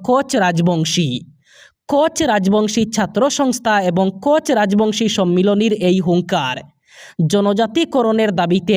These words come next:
আবার কেঁপে উঠবে নিম্ন অসম। এক লাখ জনতা কাঁপাবেন বঙ্গাইগাঁও।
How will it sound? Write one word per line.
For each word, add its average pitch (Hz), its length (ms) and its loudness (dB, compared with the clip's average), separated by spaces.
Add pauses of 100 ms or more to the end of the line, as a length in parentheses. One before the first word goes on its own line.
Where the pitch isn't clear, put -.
(140)
আবার 180 340 0
কেঁপে 226 380 -2
উঠবে 196 360 0
নিম্ন 170 360 0
অসম। 160 520 -2 (580)
এক 254 300 -2
লাখ 277 200 0 (120)
জনতা 185 420 0
কাঁপাবেন 196 580 0
বঙ্গাইগাঁও। 165 800 0